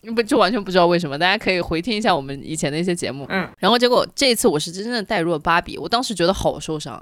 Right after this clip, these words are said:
Speaker 2: 很好奇，你应该从头到尾没有带入 Ken 吧？
Speaker 1: 哦，没有。
Speaker 2: <laughs> 完全没有。所以我，哎，
Speaker 1: <laughs> 这一次
Speaker 2: 这个很有
Speaker 1: 竟然没有。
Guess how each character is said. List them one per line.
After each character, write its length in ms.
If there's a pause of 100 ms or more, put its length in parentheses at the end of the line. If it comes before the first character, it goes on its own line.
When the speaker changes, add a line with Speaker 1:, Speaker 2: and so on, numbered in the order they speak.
Speaker 2:
很 200
好 160
奇， 240 (240)
你 80
应 80
该 100
从 300
头 160
到 160
尾 100
没 120
有 120
带 200
入 160
Ken 260
吧？ 180 (100)
Speaker 1:
哦， 120
没 280
有。 120 (160)
Speaker 2:
<laughs> 260
完 160
全 200
没 80
有。 60 (240)
所 200
以 60
我， 120 (220)
哎， 120
Speaker 1:
<laughs> 0
这 80
一 20
次 120
Speaker 2:
这 0
个 60
很 60
有 80
Speaker 1:
竟 140
然 180
没 160
有。 260